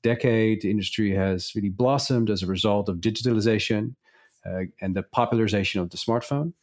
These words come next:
So the industry moving away from a product model to a service model has allowed it to really grow.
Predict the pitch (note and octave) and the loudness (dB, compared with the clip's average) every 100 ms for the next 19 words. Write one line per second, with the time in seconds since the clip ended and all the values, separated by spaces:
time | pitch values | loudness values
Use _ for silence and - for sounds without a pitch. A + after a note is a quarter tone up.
0 | - - - - G#2 F#2+ F#2 F#2 _ _ | -20 -20 -18 -4 0 0 0 -4 _ _
1 | - - B2+ A#2+ - B2 A2 B2 A2+ G#2 | -6 -2 0 0 0 2 4 4 4 4
2 | G#2 G#2+ - F#2+ - A2+ G#2 G2 - _ | 2 2 0 -2 2 2 2 -2 -8 _
3 | A2 G#2 G2+ F2+ F2+ - G2+ F#2 F3 F3+ | -2 0 2 0 -2 -4 -4 -2 0 2
4 | C3+ A#2 G2+ G2 F#2 F#2 G2 F#2 F#2 F2+ | 2 2 2 0 0 -2 0 0 -2 -4
5 | - F#2+ G2+ G2 F2+ G#2+ A2 D#3+ | -8 -8 -6 -6 -2 0 0 -2